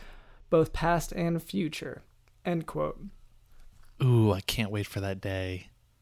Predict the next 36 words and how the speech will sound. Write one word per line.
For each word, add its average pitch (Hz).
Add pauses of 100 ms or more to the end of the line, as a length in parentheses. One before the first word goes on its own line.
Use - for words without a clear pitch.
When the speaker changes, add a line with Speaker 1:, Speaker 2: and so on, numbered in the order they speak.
(760)
Speaker 2:
The 110
day 104
when 110
all 107
the 104
Speaker 1:
The 160
Speaker 2:
pictures -
Speaker 1:
future? -
Speaker 2:
become 127
public. 135 (1400)
Speaker 1:
Okay. 151 (120)
Speaker 2:
Think -
about 156
the -
advertising 123
we 113
can 110
do, 107 (240)
Doctor 101
London, 98
once 98
that 107
day 104 (200)
happens. 127 (1300)
Take -
any 147
picture 139
you 113
find 110
online. 98
Once 113
this 123
magic 110
day 107
happens 120
where 92